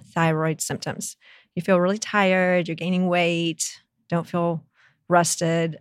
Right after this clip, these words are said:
uh, maybe have constipation, some dry skin, all of those things. And your doctor will probably check your thyroid function. I hope they will, 'cause that'd be a really good idea.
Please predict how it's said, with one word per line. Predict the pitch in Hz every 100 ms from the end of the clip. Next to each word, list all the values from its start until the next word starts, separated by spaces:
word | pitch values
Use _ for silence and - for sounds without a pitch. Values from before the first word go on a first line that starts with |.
| -
uh, | 175 156 156
maybe | 170 175
have | 156 -
constipation, | 170 165 - - 165 160 170 165 160 160 160
some | - 165
dry | 165 160
skin, | 160 - 160 160
all | 160 156 151
of |
those | 151 156
things. | 233 214 190 - _ - - - _ _ _ -
And | 170 165 165 165
your | 156
doctor | 139 - 160
will | 156
probably | - 143 147 165 165 165 170 - _ _
check | - 135 -
your | 170
thyroid | - 143 147 151 -
function. | 143 131 - 180 311 - _ _ _ -
I |
hope | 156 180 233
they | 196
will, | 151 160 240 -
'cause | 170 156
that'd | 151
be | 160
a | 165
really | 156 156
good | 156
idea. | 160 156 139